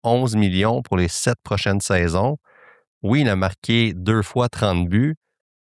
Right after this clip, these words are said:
mais est-ce que Dorofeyev va changer complètement l'image des Rangers en un claquement de doigts ?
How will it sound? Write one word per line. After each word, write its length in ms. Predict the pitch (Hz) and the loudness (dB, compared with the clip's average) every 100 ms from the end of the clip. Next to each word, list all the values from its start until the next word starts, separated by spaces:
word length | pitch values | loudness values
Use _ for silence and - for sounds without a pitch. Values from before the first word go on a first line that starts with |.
| - | -2
mais 140 | 92 | -2
est-ce 140 | 90 - | 0 0
que 140 | 107 | 0
Dorofeyev 920 | 101 95 101 110 - 98 104 120 113 | 0 0 0 0 0 2 2 2 0
va 120 | 87 | -2
changer 540 | 90 - 104 92 95 117 _ | -2 0 0 0 0 -4 _
complètement 640 | - 131 120 104 110 113 | -2 0 2 0 2 2
l'image 440 | 117 95 98 107 101 | 2 2 2 0 0
des 120 | 92 | 2
Rangers 640 | 90 85 82 98 117 120 113 _ _ _ _ _ - | 2 2 2 2 2 -2 -4 _ _ _ _ _ -6
en 220 | 92 85 | -2 2
un 140 | 104 113 | 2 0
claquement 480 | 113 101 107 95 | 0 0 0 0
de 80 | 90 | 0
doigts ? 340 | 85 95 113 | 0 0 0